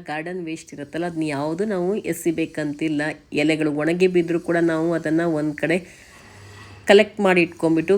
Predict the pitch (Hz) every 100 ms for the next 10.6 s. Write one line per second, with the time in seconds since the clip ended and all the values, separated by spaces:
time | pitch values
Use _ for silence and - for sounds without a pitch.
0 | 180 139 147 147 147 151 151 147 143 -
1 | 151 151 151 165 185 - 160 160 156 160
2 | 180 - - _ - 196 196 202 190 185
3 | 185 185 180 170 175 170 160 165 202 190
4 | 156 151 175 170 147 147 160 147 151 147
5 | 170 185 - - 147 139 156 175 185 180
6 | 170 165 151 - 170 165 156 143 156 151
7 | 156 165 - - 156 151 160 180 170 160
8 | 160 160 - 165 180 160 156 160 165 180
9 | 175 156 160 180 165 165 156 147 - 139
10 | 147 151 - 175 180